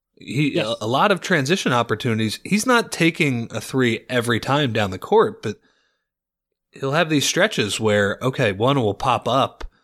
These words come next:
Speaker 1: Maybe, maybe Harris runs the lane and, and Horford hits him with an extra pass, and he is wide the F open on the left side of the court. Well, he, he's gotta take that shot, and he's been
Speaker 2: Yep.
Speaker 1: drilling those.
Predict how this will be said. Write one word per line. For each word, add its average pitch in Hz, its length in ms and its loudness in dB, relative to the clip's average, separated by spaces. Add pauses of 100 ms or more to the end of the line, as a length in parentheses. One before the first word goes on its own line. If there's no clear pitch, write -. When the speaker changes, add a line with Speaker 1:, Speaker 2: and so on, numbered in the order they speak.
(400)
Speaker 1:
Maybe, 113 360 0
maybe 110 240 -2
Harris 107 460 0
runs 107 240 -2
the 98 100 -2
lane 95 560 -6
and, 107 220 -8
and 101 140 -6
Horford 107 420 -2
hits 110 260 -2
him 101 80 -2
with 98 140 -6
an 104 80 -4
extra 98 260 -6
pass, 92 300 -6
and 98 100 -14
he 110 220 -8
is 98 220 -8
wide 107 600 -4
the 104 180 -6
F 90 200 -6
open 85 360 -10 (880)
on 117 160 0
the 107 100 -2
left 107 180 0
side 104 180 0
of 92 40 -6
the 98 40 -6
court. 233 340 0 (440)
Well, 147 180 0
he, 131 160 0
he's 120 260 -4
gotta - 200 0
take 143 300 -2
that 123 200 0
shot, 101 380 -6
and 104 140 -8
he's 110 180 -2
been 117 200 -2
Speaker 2:
Yep. 117 60 2
Speaker 1:
drilling 131 320 2
those. - 300 -10